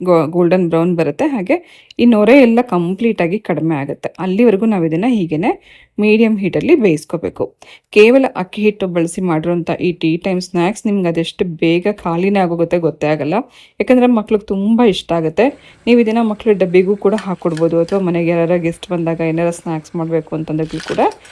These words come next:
ಇದನ್ನ ಟ್ರೈ ಮಾಡ್ಬೋದು. ತುಂಬಾ ಚೆನ್ನಾಗಾಗುತ್ತೆ. ಒಂದಾದ್ಮೇಲೆ ಒಂದು ಈ ರೀತಿ ಬ್ಯಾಚ್ ವೈಸ್ ನಾವು ಕರೆದ್ಬಿಟ್ಟು, ನಂತರ ಇದನ್ನ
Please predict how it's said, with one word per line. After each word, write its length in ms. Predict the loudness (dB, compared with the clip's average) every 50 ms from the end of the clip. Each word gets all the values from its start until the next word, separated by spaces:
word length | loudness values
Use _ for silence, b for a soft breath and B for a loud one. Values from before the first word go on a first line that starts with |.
| B B B B -6
ಇದನ್ನ 160 | -4 -2 -2 -2 -2 0
ಟ್ರೈ 140 | 0 2 2 2 0
ಮಾಡ್ಬೋದು. 300 | 0 0 0 0 0 0 0 0 -2
ತುಂಬಾ 280 | -6 -4 -2 0 0 -2 -2
ಚೆನ್ನಾಗಾಗುತ್ತೆ. 500 | -2 -4 -6 -6 -6 -8 -8 -8 -10 -12 b b b b b b b b -2
ಒಂದಾದ್ಮೇಲೆ 500 | 0 2 4 6 6 6 4 4 2 2 0
ಒಂದು 140 | 0 0 0
ಈ 20 | 2 0
ರೀತಿ 180 | 0 0 0 -2 0 0 0
ಬ್ಯಾಚ್ 260 | 0 -2 -4 -6 -4 -2
ವೈಸ್ 200 | 0 0 0 0 -2 -2
ನಾವು 180 | -2 -2 -2 -4 -2
ಕರೆದ್ಬಿಟ್ಟು, 480 | -4 -4 -4 -4 -4 -6 0 2 2 2 2 0 -6 -8 -6
ನಂತರ 320 | -6 -4 0 2 2 2
ಇದನ್ನ 240 | 2 2 0 0 0